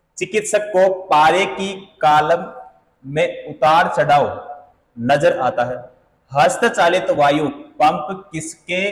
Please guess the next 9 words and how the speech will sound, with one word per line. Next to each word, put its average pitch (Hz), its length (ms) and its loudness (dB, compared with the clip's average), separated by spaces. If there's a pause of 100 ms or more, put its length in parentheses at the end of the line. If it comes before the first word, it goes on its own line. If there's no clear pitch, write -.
अ, 127 320 -8 (420)
किससे 180 680 -8 (340)
जुड़ा 147 300 2
रहता 101 400 0
है? - 100 -14 (960)
किससे 170 380 -2 (920)
जुड़ा 139 320 4
रहता 110 320 2
है? - 320 -16